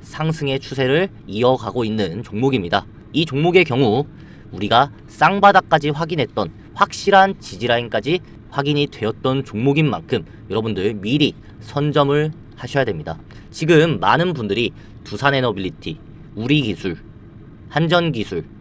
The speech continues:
많은 종목들, 원전주들에 대해서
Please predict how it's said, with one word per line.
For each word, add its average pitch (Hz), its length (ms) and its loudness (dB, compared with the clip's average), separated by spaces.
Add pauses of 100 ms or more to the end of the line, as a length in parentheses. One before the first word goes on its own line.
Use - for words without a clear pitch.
(460)
많은 190 420 6
종목들, 117 500 -4 (180)
원전주들에 170 720 2
대해서 104 540 -2